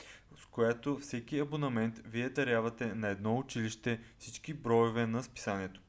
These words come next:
Новата ни инициатива дава възможност след направа на годишен абонамент за вас самия да напишете на кое училище бихте искали да дарите абонамент,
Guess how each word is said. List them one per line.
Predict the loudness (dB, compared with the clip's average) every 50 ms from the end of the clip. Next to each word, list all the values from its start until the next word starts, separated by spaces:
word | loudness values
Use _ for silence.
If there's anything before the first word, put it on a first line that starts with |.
| -20 -18 -18 -18 -16 -8 -2
Новата | 0 0 0 0 0 -2
ни | -2 0 -2
инициатива | -2 0 0 0 0 -2 -6 -10 -8 -6 -4 -4 0
дава | 2 4 4 4
възможност | 2 0 -4 0 0 0 0 0 -4 -8 -10 -14 -18 -18
след | -8 -6 -6 -4 -2
направа | -4 -2 2 2 2 2 2
на | 0 -2
годишен | -4 -4 -8 -8 -6 -4 -2 -2 -2
абонамент | -2 -2 -2 -2 -2 0 0 0 -2 -4 -6 -10 -16 -20 -20 -16 -10
за | -6 -6 0
вас | 4 4 4 4 2
самия | 0 -2 0 0 0 -2 -2
да | -4 -4 -6
напишете | -6 -6 -8 -8 -8 -8 -6 -4 -4 -4 -2
на | -2 -4 -4
кое | -4 0 0 2
училище | 2 2 0 -4 -4 -4 -2 -2 -4 -4 -2 -2 -2 -2 -6 -12 -20 -20 -8
бихте | -6 -6 -6 -2 -2 -2
искали | -2 0 0 0 2 2 2
да | 0 -2
дарите | -2 0 0 2 2 0 2 0
абонамент, | 0 0 0 -2 0 2 2 2 0 0